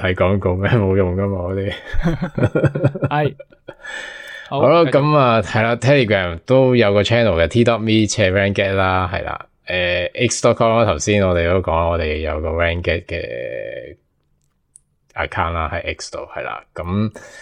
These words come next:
Speaker 1: 所有舊節目去返rangad dot com係可以搵得返晒嘅，係。噉今集係冇留言嘅，噉我哋就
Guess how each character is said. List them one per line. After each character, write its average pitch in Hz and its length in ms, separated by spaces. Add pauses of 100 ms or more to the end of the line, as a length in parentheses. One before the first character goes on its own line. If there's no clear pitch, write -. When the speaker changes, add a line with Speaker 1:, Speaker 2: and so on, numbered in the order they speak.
(340)
Speaker 1:
所 - 180
有 143 160
舊 107 160
節 123 160
目 101 300
去 107 80
返 120 180
rangad 120 300
dot 120 160
com 117 240
係 95 100
可 95 140
以 - 20
搵 87 140
得 92 80
返 95 180
晒 85 240
嘅， - 220 (120)
係。 - 280 (300)
噉 127 1120
今 117 1040
集 - 180
係 - 1040
冇 76 300
留 67 240
言 58 240 (160)
嘅， 55 340
噉 - 120 (360)
我 - 160
哋 - 200
就 - 120